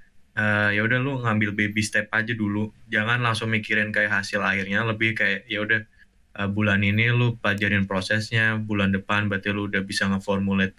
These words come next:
eh, problemnya. Jadi lebih kayak, ya udah, lu ngambilnya jangan langsung lihat hasil akhir, lebih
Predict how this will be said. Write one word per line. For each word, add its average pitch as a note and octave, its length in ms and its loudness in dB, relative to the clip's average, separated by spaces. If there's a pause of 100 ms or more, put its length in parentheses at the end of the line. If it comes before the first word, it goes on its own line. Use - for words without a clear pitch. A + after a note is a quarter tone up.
(360)
eh, F#2+ 160 -4
problemnya. A2 800 0
Jadi A2 160 0
lebih A2+ 320 0
kayak, G2 320 0
ya G2+ 80 0
udah, A2 240 2
lu A#2+ 160 0
ngambilnya G#2+ 480 0 (280)
jangan G#2 280 2
langsung G#2 320 2
lihat G2+ 160 0
hasil G#2 240 -2
akhir, G2+ 320 2
lebih A2 400 0